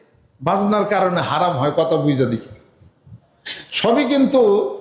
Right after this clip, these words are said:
পরকাল নেয়, এটা নেয়, হ্যান না তেনে, কিছু আছে দুনিয়ার ন্যায়, এটা চলে কিছু।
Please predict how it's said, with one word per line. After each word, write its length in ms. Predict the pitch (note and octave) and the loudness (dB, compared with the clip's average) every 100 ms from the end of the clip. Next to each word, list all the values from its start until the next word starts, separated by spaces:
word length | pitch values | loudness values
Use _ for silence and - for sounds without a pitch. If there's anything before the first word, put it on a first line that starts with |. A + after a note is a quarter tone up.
| - - _ _ _ _ _ - | -16 -20 _ _ _ _ _ -2
পরকাল 480 | G#3+ A3 A3 G#3 G#3 | 2 2 2 0 2
নেয়, 220 | G3+ G3 | 2 0
এটা 200 | G3 G3+ | 2 0
নেয়, 160 | G3+ F#3 | 0 0
হ্যান 200 | F3+ G3 | 0 0
না 160 | G3 | -2
তেনে, 280 | F#3+ F3+ D#3+ | 0 0 -2
কিছু 360 | - F#3 - G#4+ | 0 0 2 2
আছে 300 | D#4+ D#4+ E4 | 2 2 2
দুনিয়ার 420 | A#3 A#3+ A3 G3 | 2 4 2 2
ন্যায়, 380 | F3+ E3+ C#3+ B2+ | 0 0 -2 -4
এটা 160 | C#3 | -4
চলে 380 | G3 - D3 D3 | -2 0 2 2
কিছু। 400 | B2+ B2+ - - | -2 -8 -8 -10